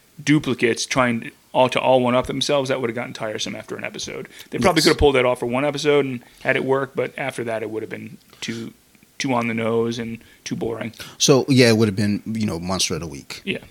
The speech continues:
Speaker 2: Which,
Speaker 1: Mm-hmm.
Speaker 2: uh, you know, I, I was
Speaker 1: I
Speaker 2: o-,
Speaker 1: like what they did with the variants.
Speaker 2: I was okay
Speaker 1: As
Speaker 2: with
Speaker 1: far
Speaker 2: it
Speaker 1: as the,
Speaker 2: being
Speaker 1: the variety and the, the fact that they don't all look like him.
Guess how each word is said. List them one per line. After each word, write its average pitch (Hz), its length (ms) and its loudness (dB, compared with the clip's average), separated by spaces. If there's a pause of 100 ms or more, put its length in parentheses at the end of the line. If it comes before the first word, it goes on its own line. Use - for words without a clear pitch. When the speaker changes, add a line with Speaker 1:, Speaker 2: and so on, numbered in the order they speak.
(200)
Speaker 2:
Which, 131 380 6
Speaker 1:
Mm-hmm. 113 320 4
Speaker 2:
uh, - 100 2
you 123 140 4
know, 92 320 2
I, 123 140 8
I 117 180 2
was 147 140 8
Speaker 1:
I - 20 8
Speaker 2:
o-, - 40 8
Speaker 1:
like 175 180 6
what 151 100 8
they 131 100 8
did 120 140 4
with 113 140 -2
the 113 40 -4
variants. 120 560 -6
Speaker 2:
I 120 80 8
was 131 140 8
okay 139 260 4
Speaker 1:
As 123 100 4
Speaker 2:
with 104 100 2
Speaker 1:
far - 140 4
Speaker 2:
it - 20 4
Speaker 1:
as - 120 -4
the, 123 60 0
Speaker 2:
being 101 420 2
Speaker 1:
the - 60 -2
variety 117 580 0
and 117 320 -8
the, 120 140 -4
the 120 60 -16
fact 123 200 -4
that 117 80 -6
they 117 140 -4
don't 117 260 -4
all 107 200 -10
look 117 240 -12
like - 140 -12
him. 113 220 -14